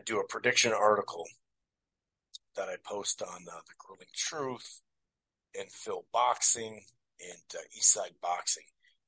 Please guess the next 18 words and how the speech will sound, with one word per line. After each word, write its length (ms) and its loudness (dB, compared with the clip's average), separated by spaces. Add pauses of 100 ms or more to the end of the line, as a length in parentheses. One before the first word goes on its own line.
(180)
Anything 720 4
he 180 -4
can 260 -6
do 420 0 (200)
or 140 10
anything 480 6
you 160 2
can 220 2
do, 200 4
he 180 0
can 180 -6
do 120 -14 (120)
better. 220 -2 (560)
And 160 -6
that's 240 8
kinda 320 4
what, 240 -2
anything 840 2